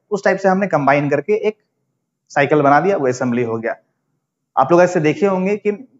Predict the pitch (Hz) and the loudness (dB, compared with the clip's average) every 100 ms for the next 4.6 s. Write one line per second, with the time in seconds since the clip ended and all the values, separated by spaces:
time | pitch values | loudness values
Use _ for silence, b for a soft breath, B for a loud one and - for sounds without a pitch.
0 | _ _ _ - 185 185 175 151 151 165 | _ _ _ -4 4 4 6 2 4 2
1 | 165 165 160 185 190 - _ 180 - - | 4 2 2 2 0 -8 _ -8 -8 -10
2 | - 139 147 170 165 165 165 156 165 180 | -2 0 2 0 0 0 0 0 0 0
3 | 131 147 160 156 151 147 156 156 160 156 | -2 -2 0 -2 -2 -2 0 2 2 0
4 | 143 151 147 151 160 | 0 0 -2 -2 -4